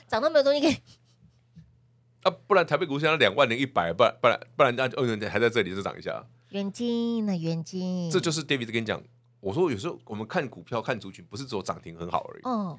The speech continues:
Speaker 2: 稍微看一下产业的趋势，
Speaker 1: 对，对，对，对，
Speaker 2: 会更好，
Speaker 1: 对。
Speaker 2: 会更好。
Speaker 1: 所以它是持续往下。
Speaker 2: 呃，大部分的时候都是往下的。
Speaker 1: 哇哦。
Speaker 2: 所以比较，比较不好啦。
Speaker 1: 我在录影前还说，“老师，这档股票它已经破了，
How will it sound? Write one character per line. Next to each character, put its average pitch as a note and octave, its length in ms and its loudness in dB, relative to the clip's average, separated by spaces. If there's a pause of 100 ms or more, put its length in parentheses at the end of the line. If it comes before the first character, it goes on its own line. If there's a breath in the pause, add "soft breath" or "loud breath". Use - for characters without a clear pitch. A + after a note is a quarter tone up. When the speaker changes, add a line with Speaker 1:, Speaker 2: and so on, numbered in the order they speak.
(120)
Speaker 2:
稍 - 160 -4
微 B2+ 80 0
看 C3 240 -8
一 - 20 -8
下 A2 160 -2
产 - 260 -8
业 F#2 120 -4
的 E2+ 60 -6
趋 E2 220 -12
势， E3+ 120 -10
Speaker 1:
对， A#3 120 -2
对， E3+ 140 0
对， D#3+ 140 -8
对， D3+ 100 -6
Speaker 2:
会 D3 40 -6
更 D3 200 -6
好， - 160 -14
Speaker 1:
对。 - 60 -14
Speaker 2:
会 E3+ 80 -6
更 E3+ 100 -2
好。 - 80 -14
Speaker 1:
所 D#4 100 -2
以 D4 40 2
它 D#4+ 80 4
是 C#4+ 80 -2
持 - 180 -4
续 G#3+ 140 -6
往 F#3 320 -4
下。 F3 600 -16 (200)
Speaker 2:
呃， D#2+ 160 -12
大 D3+ 140 4
部 C#3+ 100 -4
分 C3+ 160 0
的 G2+ 80 -2
时 G2+ 100 -2
候 G2 60 2
都 F2+ 80 -4
是 F2+ 80 -4
往 - 120 -6
下 - 120 -8
的。 - 140 -18 (600 soft breath)
Speaker 1:
哇 C4+ 160 0
哦。 D#3+ 360 -6
Speaker 2:
所 G#2+ 80 0
以 G2 40 -2
比 - 80 -10
较， F2 80 -6
比 - 80 -14
较 F#2 100 -8
不 - 120 -10
好 - 160 -14
啦。 - 80 -20 (180)
Speaker 1:
我 G#3+ 160 2
在 D#4 140 4
录 D#4+ 260 2
影 F3+ 160 -2
前 F#3 140 -2
还 G3+ 100 -2
说 C4 200 0
，“老 F3 100 0
师， B3 120 -6
这 C#4 140 -2
档 G#3+ 140 -2
股 D#3+ 80 -4
票 A3+ 220 -2
它 C4 420 -10
已 G3 100 -4
经 G#3 180 -4
破 A#3 280 2
了， A2 520 -2